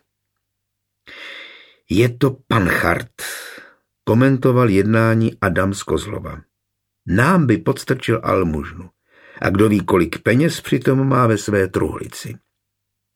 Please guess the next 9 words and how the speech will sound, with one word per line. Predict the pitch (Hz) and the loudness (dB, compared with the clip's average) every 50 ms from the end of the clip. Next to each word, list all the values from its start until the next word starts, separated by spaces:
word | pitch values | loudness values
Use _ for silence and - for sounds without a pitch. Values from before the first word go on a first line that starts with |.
| _ - | _ 0
„Má, | 117 131 190 202 - - - _ _ _ _ _ _ _ _ _ _ - - - - - - - - _ | 2 4 4 2 0 -2 -8 _ _ _ _ _ _ _ _ _ _ -20 -20 -20 -20 -20 -20 -20 -6 _
ale | - 101 101 104 - - - | 2 2 4 4 2 2 0
ukryje | 151 - - 120 113 131 127 120 120 117 117 | -2 0 2 4 4 6 6 6 6 6 6
je | 117 120 120 131 139 147 147 - _ _ _ _ _ _ _ _ - - | 6 6 6 4 2 0 -4 -10 _ _ _ _ _ _ _ _ -4 0
a | 113 110 | 2 2
my | 107 113 - - 123 | 2 2 4 4 4
je | 113 104 98 | 4 2 2
stejně | - - - 113 113 113 113 117 117 113 | -2 -2 0 2 2 4 4 4 4 4
nenajdeme,“ | 110 113 110 101 85 71 71 69 - - - - 65 | 2 2 2 2 0 0 -2 -4 -6 -8 -8 -8 -10